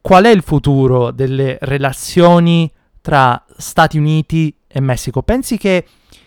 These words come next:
il caos al confine sia un problema esclusivamente messicano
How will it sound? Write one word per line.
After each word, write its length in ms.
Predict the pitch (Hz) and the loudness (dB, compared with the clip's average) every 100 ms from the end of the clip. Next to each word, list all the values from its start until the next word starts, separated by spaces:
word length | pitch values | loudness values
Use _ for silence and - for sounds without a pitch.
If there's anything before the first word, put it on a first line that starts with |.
| _ - | _ -4
il 240 | 175 175 | -2 -2
caos 460 | - 214 233 208 202 | 0 2 4 2 0
al 140 | 175 | -2
confine 600 | - 170 - 190 208 190 | 0 -4 -4 -2 0 0
sia 560 | - - 147 139 131 123 _ _ _ _ | -2 -2 0 2 0 -2 _ _ _ _
un 120 | 160 | -4
problema 600 | 131 156 139 165 170 170 - | 0 2 2 2 2 0 -2
esclusivamente 1040 | 156 - - 165 151 156 151 156 160 160 | -4 -4 -2 0 0 0 0 0 0 0
messicano 1000 | 147 151 - 156 - 160 156 156 165 160 | 0 -4 -4 -8 -2 0 0 2 2 0